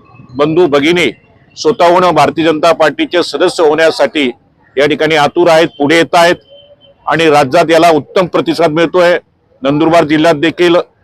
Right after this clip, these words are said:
आदिवासी दुर्गम भागातील, खेड्यापाड्यातील, वनजंगलातील आमचे आदिवासी बांधव असतील, सगळे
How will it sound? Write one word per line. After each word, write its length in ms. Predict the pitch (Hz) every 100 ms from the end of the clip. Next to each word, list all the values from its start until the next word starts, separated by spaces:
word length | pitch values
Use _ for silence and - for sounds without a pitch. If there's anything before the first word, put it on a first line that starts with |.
| _ _
आदिवासी 480 | 139 147 165 165 170
दुर्गम 400 | 151 151 165 170
भागातील, 460 | 156 147 160 180 156
खेड्यापाड्यातील, 640 | 143 147 165 156 160 160 160
वनजंगलातील 720 | 151 156 156 156 160 156 160 156 147 _ _ _
आमचे 240 | 143 147 160
आदिवासी 480 | 151 156 160 160
बांधव 400 | 160 160 151 165
असतील, 260 | 160 170 165
सगळे 480 | - 156 156 175